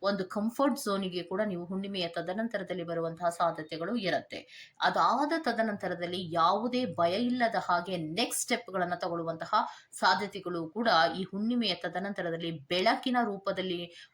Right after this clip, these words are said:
ಪಾಲ್ ನಂಬರ್ ಟೂ ಅವರಿಗೆ ಬರ್ತಾ ಇದೆ ಅನ್ನೋದನ್ನ ಹೇಳ್ತಾ ಇದ್ದಾರೆ. So ಯಾವುದೇ ಭಯ ಇಲ್ಲದ ಹಾಗೆ ಯಾವ ಆಲೋಚನೆಗಳನ್ನ ಮಾಡಿ ನಿಮ್ಮ ಜೀವನದಲ್ಲಿ ಮುಂದುವರಿಬೇಕಂತ ಅನ್ಕೊಂಡಿದ್ದೀರೋ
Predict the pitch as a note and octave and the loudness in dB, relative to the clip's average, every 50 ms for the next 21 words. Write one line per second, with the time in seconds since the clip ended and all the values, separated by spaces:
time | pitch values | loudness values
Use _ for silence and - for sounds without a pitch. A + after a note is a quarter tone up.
0 | _ - G3 G3 G3 G3 G3 F#3 F3+ F3 - - F3+ E3+ E3 E3+ E3 E3+ E3 E3+ | _ 4 4 4 4 2 0 -2 -4 -6 -2 0 0 2 2 0 -2 -2 -2 -2
1 | E3 D#3+ - F3 E3+ E3 D#3+ E3+ E3+ E3 E3 D#3 D#3+ G3+ E3+ A#3+ A#3+ A3 F#3+ D#3+ | -2 0 0 0 0 0 0 0 0 0 0 -2 -4 -2 -2 -2 -2 -2 -4 -4
2 | - - - - - - - - - - - _ - - F3 E3+ E3 D#3+ D#3+ E3 | -4 -4 -6 -6 -6 -10 -16 -18 -20 -20 -20 _ -12 -8 -6 -2 2 2 4 4
3 | - B3 A#3+ B3 A#3+ G#3 G3 F#3+ F#3 F3+ F3+ E3+ E3+ E3+ - E3 E3 E3+ E3+ E3+ | 2 2 0 0 0 0 0 0 0 0 -2 -2 -2 -2 -2 -4 -4 -6 -8 -8
4 | - G#3+ A3+ B3+ B3 - - _ - F3 E3 D#3 F3 G#3 A#3 D4 C#4 G3 F3+ F#3 | -6 -8 -8 -8 -10 -12 -20 _ -2 2 4 4 4 4 4 4 2 2 2 2
5 | F#3 F#3 - - G3+ G3 F#3+ F#3+ F3 F3 F3+ E3+ E3 E3 E3 F3 F#3+ G#3+ A3 G#3+ | 0 -2 -4 -6 -6 -2 0 0 0 2 0 -2 -2 2 2 2 2 2 0 -2
6 | G#3 F#3+ F3+ E3+ E3+ - G3 F#3+ F#3 F#3 E3+ E3 E3 E3+ E3 E3 E3 F#3 G#3+ G#3+ | -4 -4 -4 -6 -6 -6 -6 -4 -4 -4 -4 -4 -4 -4 -4 -4 -4 -2 -2 -2
7 | G#3 G3+ F#3 F#3+ F3 - F3 E3 E3+ F3 E3 D#3+ E3 E3 - G3 F#3+ F3+ F3 F3 | -2 -2 -2 -4 -4 -4 -6 -4 -4 -4 -4 -4 -6 -6 -6 -4 -4 -4 -6 -4
8 | E3 E3 D#3+ D#3+ D#3 D#3 | -2 0 0 0 0 -2